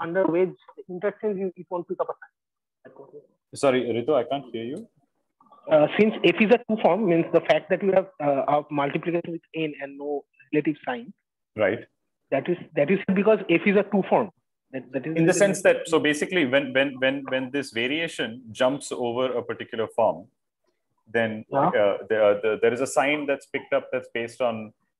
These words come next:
Speaker 2: the,
Speaker 1: Right,
Speaker 2: the,
Speaker 1: right.
Speaker 2: you know, it's basically that. Th-, that's what I'm using.
Speaker 1: Okay, okay. Since it's a two form, it, there'll be a double flip. So.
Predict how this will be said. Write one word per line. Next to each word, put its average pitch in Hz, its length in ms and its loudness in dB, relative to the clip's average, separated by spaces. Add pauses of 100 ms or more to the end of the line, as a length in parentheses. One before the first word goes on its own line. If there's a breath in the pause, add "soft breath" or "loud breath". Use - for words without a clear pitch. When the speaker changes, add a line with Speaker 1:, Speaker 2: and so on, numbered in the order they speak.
(140)
Speaker 2:
the, 101 240 2
Speaker 1:
Right, 165 240 6
Speaker 2:
the, 95 60 0
Speaker 1:
right. 95 140 0 (380)
Speaker 2:
you 110 80 -16
know, 104 260 -10
it's 110 140 -8
basically 123 380 0
that. 92 200 4 (380)
Th-, - 180 -10
that's 98 200 -6
what 98 100 -6
I'm 87 160 -6
using. 82 220 -18 (800)
Speaker 1:
Okay, - 220 -2
okay. 135 200 -4
Since 180 200 2
it's 185 160 4
a 196 120 4
two 202 140 -2
form, 233 220 2
it, 170 160 -2
there'll 175 200 4
be 180 60 0
a 170 60 4
double 160 260 2 (100)
flip. 143 140 -12 (180)
So. - 280 -16